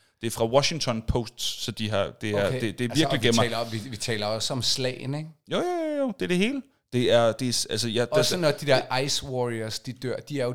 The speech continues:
Speaker 2: døde i
Speaker 1: det
Speaker 2: forvejen.
Speaker 1: Ja, altså alt, alle dø-, alle, alle, alle, alt død. Og, øh,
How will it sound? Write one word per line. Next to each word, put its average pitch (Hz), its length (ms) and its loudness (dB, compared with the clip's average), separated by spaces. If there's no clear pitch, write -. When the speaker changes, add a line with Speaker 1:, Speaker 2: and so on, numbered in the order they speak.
Speaker 2:
døde 120 180 -4
i - 40 -2
Speaker 1:
det 101 80 2
Speaker 2:
forvejen. 98 580 -6
Speaker 1:
Ja, 208 120 -8
altså 131 200 -6
alt, 185 360 -2
alle 185 200 -2
dø-, - 280 -12
alle, 175 280 -2
alle, 160 220 -2
alle, 147 220 -8
alt - 300 0
død. 156 160 0
Og, 117 280 6
øh, 113 40 2